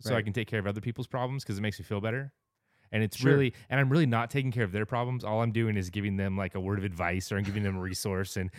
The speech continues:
Speaker 1: I'm feeling better
Speaker 2: You're
Speaker 1: about myself
Speaker 2: delaying
Speaker 1: is what I
Speaker 2: your,
Speaker 1: am.
Speaker 2: you're delaying your, yeah,
Speaker 1: Yeah, and then
Speaker 2: your
Speaker 1: I'm pushing
Speaker 2: discipline.
Speaker 1: myself back,
Speaker 2: Right,
Speaker 1: and
Speaker 2: sure.
Speaker 1: then I don't get my stuff done. And so I get frustrated really easy because I don't, I'm not actually just doing the things that I know I need to do. Every C E O book I've ever read, you guys would probably agree with this, they all,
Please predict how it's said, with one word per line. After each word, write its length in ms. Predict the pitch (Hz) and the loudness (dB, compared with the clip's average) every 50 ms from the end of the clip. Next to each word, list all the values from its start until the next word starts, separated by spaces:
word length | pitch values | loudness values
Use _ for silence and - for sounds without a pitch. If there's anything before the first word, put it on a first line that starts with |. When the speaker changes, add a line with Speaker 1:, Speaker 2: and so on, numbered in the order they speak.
| - - - | -12 -6 -2
Speaker 1:
I'm 80 | 117 113 | -2 -2
feeling 360 | 104 - 120 113 117 117 117 | 0 0 0 2 2 2 2
better 200 | 110 110 104 107 | 2 2 2 4
Speaker 2:
You're 80 | 147 175 | 4 6
Speaker 1:
about 160 | 185 - - | 6 6 4
myself 260 | 175 - - - - | 4 4 4 4 4
Speaker 2:
delaying 280 | - - - - 175 160 | 4 4 4 4 4 2
Speaker 1:
is 100 | 151 143 | 2 4
what 120 | - - | 4 6
I 80 | - - | 6 6
Speaker 2:
your, 100 | - - | 6 4
Speaker 1:
am. 100 | 113 113 | 2 0
Speaker 2:
you're 160 | - 151 170 160 | 2 0 0 0
delaying 560 | 131 151 139 147 156 165 165 156 147 135 127 | 0 0 0 0 0 2 2 2 2 0 0
your, 200 | 123 123 123 - - | 0 -2 -2 -4 -4
yeah, 220 | - 120 127 120 - | -4 -2 0 2 2
Speaker 1:
Yeah, 160 | 165 131 113 | 2 4 4
and 80 | 110 | 4
then 80 | 113 117 | 4 4
Speaker 2:
your 60 | 117 117 | 4 4
Speaker 1:
I'm 40 | |
pushing 100 | 127 - - | 4 4 2
Speaker 2:
discipline. 180 | - - 135 117 | 2 2 0 2
Speaker 1:
myself 540 | 120 123 135 - - 139 120 104 - - 92 | 2 2 2 2 0 0 0 0 -2 -4 -2
back, 200 | 113 139 143 - | 0 0 0 0
Speaker 2:
Right, 140 | 139 - 139 | -2 -2 0
Speaker 1:
and 40 | 127 | 0
Speaker 2:
sure. 80 | 123 | 2
Speaker 1:
then 100 | 123 120 113 | 2 2 2
I 120 | 107 117 | 2 2
don't 140 | 120 120 110 | 0 0 0
get 100 | 110 104 | -2 -2
my 100 | 110 127 | -2 -2
stuff 200 | 139 - 123 101 | -2 -2 -4 -2
done. 160 | - 107 101 | -2 -2 0
And 140 | 101 101 101 | 0 -2 -2
so 120 | - 143 120 | 0 0 0
I 120 | 104 117 | 0 0
get 160 | 131 135 123 107 | 0 -2 -2 -4
frustrated 540 | - - 139 147 175 143 - 131 113 101 95 | -6 -4 -4 -4 -4 -4 -4 -4 -4 -2 -2
really 220 | 98 98 95 90 | -2 -2 -2 -2
easy 240 | 92 95 92 92 95 | -4 -4 -4 -4 -6
because 320 | 87 90 90 - 104 90 | -6 -6 -6 -6 -4 -4
I 60 | 98 98 | -2 -4
don't, 140 | 98 98 76 | -4 -4 -4
I'm 100 | 92 101 | -4 -4
not 160 | 110 107 107 | -2 0 0
actually 300 | 101 98 95 - - 104 | 0 -2 -4 -4 -6 -6
just 160 | 92 95 87 82 | -4 -4 -4 -4
doing 160 | 101 98 95 | -4 -4 -4
the 80 | 92 | -4
things 200 | 82 101 95 90 85 | -4 -6 -6 -6 -4
that 100 | 90 87 | -6 -6
I 80 | 85 | -4
know 160 | 87 90 85 82 | -4 -4 -4 -6
I 60 | 80 | -6
need 160 | 80 78 71 | -8 -10 -12
to 100 | 80 78 | -12 -10
do. 240 | 71 107 101 - - _ - - - - - | -6 -6 -6 -6 -8 _ -20 -20 -18 -8 -6
Every 200 | 123 147 156 196 | -4 -2 -2 -2
C 220 | 180 - - 202 156 | -4 -4 -6 -8 -6
E 160 | 120 143 127 123 | -4 -4 -2 0
O 120 | 123 123 | 0 0
book 240 | 117 113 120 110 - | 0 0 -2 -2 -2
I've 100 | 107 98 | -2 -2
ever 200 | 101 92 101 95 | 0 0 0 0
read, 300 | 92 92 95 101 107 - _ - | 0 0 0 0 -2 -4 _ -8
you 100 | 107 95 | -4 -2
guys 180 | 104 101 95 | -2 -2 -2
would 140 | 95 90 82 | -2 -6 -4
probably 280 | - 113 104 92 92 90 | -4 -4 -2 -2 -2 -4
agree 180 | 85 90 92 | -4 -4 -4
with 100 | 92 95 | -4 -4
this, 240 | - 104 101 101 - _ _ _ _ _ | -4 -4 -6 -6 -8 _ _ _ _ _
they 140 | - 110 120 | -2 -2 0
all, 320 | 113 113 113 113 113 117 | 0 0 0 0 0 -2